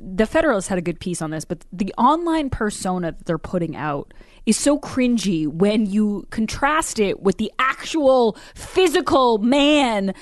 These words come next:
that we occasionally get to see for forty-five seconds walking in front of Valentine's Day signs with his wife. Like, it would be one thing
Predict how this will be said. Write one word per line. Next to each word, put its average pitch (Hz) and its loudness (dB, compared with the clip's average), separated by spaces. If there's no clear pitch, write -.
that 269 2
we 294 2
occasionally 294 0
get 254 0
to 262 2
see 262 4
for 269 2
forty-five 302 2
seconds 277 2
walking 277 2
in 262 -2
front 262 2
of 208 -2
Valentine's 247 2
Day 208 4
signs 214 2
with 202 0
his 214 2
wife. 240 0
Like, 240 0
it 330 4
would 330 4
be 320 6
one 349 2
thing 254 2